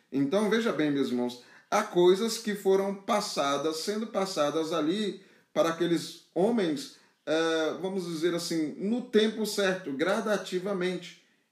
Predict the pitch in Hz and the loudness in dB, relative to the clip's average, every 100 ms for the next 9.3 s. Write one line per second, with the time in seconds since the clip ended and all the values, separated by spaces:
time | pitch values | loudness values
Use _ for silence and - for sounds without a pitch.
0 | _ 190 202 214 202 233 - 226 240 226 | _ 2 2 2 0 -2 0 -2 2 0
1 | 202 202 175 170 - 180 - 170 147 180 | 0 0 0 0 0 -6 -2 -2 2 2
2 | 170 170 185 - 147 135 139 139 127 113 | 2 -2 -4 -6 -6 -4 -6 -2 -2 -2
3 | 104 - _ _ - 123 139 160 131 139 | -6 -12 _ _ -4 0 2 0 0 2
4 | 196 214 - - _ - 147 147 202 214 | 2 0 -4 -14 _ -2 -2 2 2 2
5 | 208 185 214 233 226 190 180 185 185 170 | 2 2 2 2 0 0 0 2 4 4
6 | 151 170 170 - - - 160 190 - 170 | 4 2 0 -10 -18 -2 0 2 0 -2
7 | 160 165 160 151 156 156 160 143 208 220 | 2 0 0 -4 -6 -4 -6 -2 -2 0
8 | 202 190 202 196 185 - 190 208 202 160 | 0 2 2 2 -2 2 4 6 4 0
9 | 143 - | -4 -6